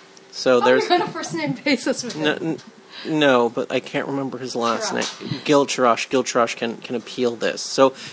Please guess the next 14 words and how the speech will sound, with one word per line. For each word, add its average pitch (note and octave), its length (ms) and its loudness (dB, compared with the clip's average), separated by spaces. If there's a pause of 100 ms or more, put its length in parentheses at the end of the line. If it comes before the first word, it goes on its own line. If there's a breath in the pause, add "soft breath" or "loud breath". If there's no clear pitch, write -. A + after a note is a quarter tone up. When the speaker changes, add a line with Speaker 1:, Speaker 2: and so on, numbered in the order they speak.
Speaker 1:
so D#3+ 180 2
people F#3+ 340 4
can D#3+ 500 -2
email D#3 300 2
Ken D#3 240 -4
Bernstein C#3+ 420 0
and C3 140 -2
ask B2+ 240 -2
to B2+ 60 -16
be C3 100 -2
kept B2+ 320 -4
in B2 80 -2
the B2 60 0
loop. D3+ 260 0